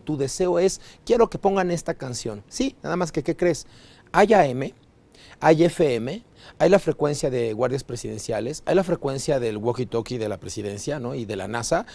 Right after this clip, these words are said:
Cuando tú emanas una partícula de vibración, digamos, en F M, ¿no? Pues tarde que temprano el universo va a generar la respuesta por física cuántica y va a regresar la respuesta en F M. ¿Pero qué crees? Muchas personas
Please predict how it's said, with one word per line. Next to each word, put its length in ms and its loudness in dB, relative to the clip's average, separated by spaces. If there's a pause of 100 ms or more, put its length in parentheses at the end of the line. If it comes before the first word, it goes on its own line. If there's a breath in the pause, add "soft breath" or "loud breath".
(320 loud breath)
Cuando 340 4
tú 360 0
emanas 680 2
una 180 0
partícula 680 -2
de 100 2
vibración, 460 0
digamos, 400 0
en 100 -4
F 280 -2
M, 180 -6 (260)
¿no? 220 -4 (400 loud breath)
Pues 160 0
tarde 240 4
que 100 -6
temprano 600 -2
el 120 0
universo 480 2
va 120 4
a 20 -6
generar 500 -2
la 160 -2
respuesta 800 -4
por 200 0
física 580 -4
cuántica 680 -6 (300 loud breath)
y 100 0
va 100 6
a 40 6
regresar 540 4
la 140 2
respuesta 440 -4
en 100 -6
F 260 0
M. 180 -6
¿Pero 260 -6
qué 120 -10
crees? 400 -10 (320 loud breath)
Muchas 320 4
personas 580 2